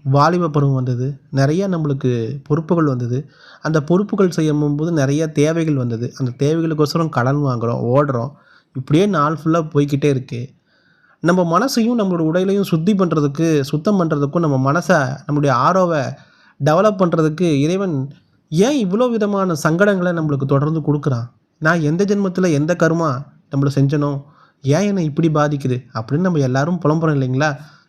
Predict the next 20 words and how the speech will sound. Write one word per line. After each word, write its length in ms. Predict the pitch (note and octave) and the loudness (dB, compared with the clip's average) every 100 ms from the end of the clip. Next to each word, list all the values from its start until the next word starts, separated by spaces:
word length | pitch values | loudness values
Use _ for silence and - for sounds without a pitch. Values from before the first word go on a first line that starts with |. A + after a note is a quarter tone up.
| - | -8
இதை 160 | C3+ B2+ | -2 0
நானும் 380 | B2 C3+ F#3 | 2 0 0
ஒரு 160 | F#3 D3 | -2 -2
காலத்துல 340 | C3+ C3 C3+ D3+ | -2 -2 -2 0
புலம்பியிருக்கேன். 520 | C3+ B2 A#2+ A#2+ - _ _ _ _ _ _ _ | 0 0 -4 -8 -16 _ _ _ _ _ _ _
இந்த 160 | D3+ C#3+ | -4 -4
புலம்புகளுக்கெல்லாமே 1400 | D3 D3+ F#3 F#3 F3+ D#3+ D#3 E3+ F#3 G3+ G#3 C#3 D#3+ - - _ _ _ _ | 0 2 2 0 0 -2 0 2 0 0 -2 -2 -6 -10 -20 _ _ _ _
எனக்கு 300 | D3+ E3+ E3+ | -2 -2 2
ஒரு 80 | D#3 | 0
விடை 200 | C3+ C#3+ | 2 0
கிடைச்சது. 380 | B2+ A#2 A#2 - - _ _ _ _ _ | -2 -4 -8 -10 -20 _ _ _ _ _
அந்த 220 | A2+ A#2+ | -4 -2
விடை 380 | A#2+ C#3 G3 G#3 - _ _ _ _ _ _ _ _ _ _ _ _ - | 0 2 0 -6 -20 _ _ _ _ _ _ _ _ _ _ _ _ -2
புதிதாக 880 | A3+ C4 A#3 G#3+ G#3+ A#3+ C#3 D3+ - | 2 4 4 4 2 0 -2 -6 -12
சில 240 | - F3 D#3+ | -4 0 2
தகவல்களை 540 | C#3+ E3 F3 D3 D#3 B2+ - | 2 2 0 0 0 -2 -2
உங்களுக்கு 280 | C#3+ C3+ C3+ | 0 2 2
நான் 120 | A#2 | 0
கொடுக்க 500 | B2+ C3+ B2+ A2 - - | -2 0 -2 -4 -12 -2
கடமைப்பட்டிருக்கேன். 640 | C#3+ E3 C#3+ B2 C3+ - | 0 0 -2 -4 -4 -8